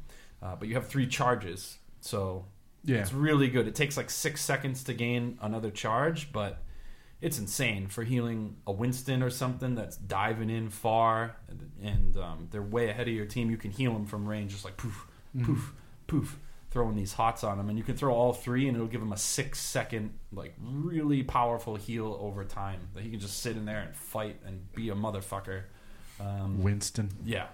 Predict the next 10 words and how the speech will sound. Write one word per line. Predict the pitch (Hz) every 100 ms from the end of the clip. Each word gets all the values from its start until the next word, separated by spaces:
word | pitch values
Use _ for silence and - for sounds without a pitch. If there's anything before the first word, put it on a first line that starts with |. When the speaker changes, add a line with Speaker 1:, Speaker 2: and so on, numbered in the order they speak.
| -
Speaker 1:
so | - 104
that's | 98 120 123
really | 117 113 113
cool. | 104 123 117 120 113
And | 110 107 104
they | 127
also | 160 175 196 180
patched | 175 147 147 -
in | 147 139 139 110
the | 123 123 120